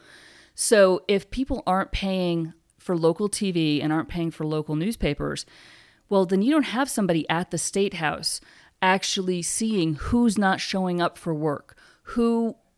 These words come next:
d-, doing those freedom of, freedom of information requests to see how money's being used.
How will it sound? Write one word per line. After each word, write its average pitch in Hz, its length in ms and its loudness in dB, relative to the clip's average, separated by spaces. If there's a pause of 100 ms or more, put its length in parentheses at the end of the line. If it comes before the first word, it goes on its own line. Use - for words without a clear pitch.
(460)
d-, - 200 -8
doing 254 320 4
those 185 200 2
freedom 196 420 -4
of, 170 160 -4 (220)
freedom 220 280 0
of 185 120 2
information 175 560 -2
requests 143 440 0
to - 120 -8
see - 180 -2
how 165 140 -2
money's 160 320 2
being 143 240 0
used. 156 420 0